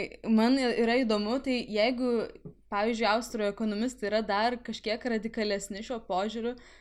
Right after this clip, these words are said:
tai kaip į juos reikėtų žiūrėti? Nes, na, dažniausiai, ką pasakysiu, tai kad... e, austrų ekonomistų iš esmės istorikai beveik nepažįsta. Nu, nebent jau yra jie tokie daugiau su filosofijoje susiję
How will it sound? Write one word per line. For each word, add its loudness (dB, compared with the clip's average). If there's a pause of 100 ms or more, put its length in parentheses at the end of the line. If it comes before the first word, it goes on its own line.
(160)
tai -2 (340)
kaip -2
į -2
juos 2
reikėtų -4
žiūrėti? -4
Nes, -6
na, -4
dažniausiai, 2
ką 0
pasakysiu, -8
tai -10
kad... -10 (300)
e, 0 (1040)
austrų 2
ekonomistų 0
iš -4
esmės 0
istorikai 0
beveik 0
nepažįsta. -4
Nu, -4
nebent 2
jau 2
yra 2
jie 0
tokie -4
daugiau -2 (280)
su -6 (320)
filosofijoje 0
susiję -2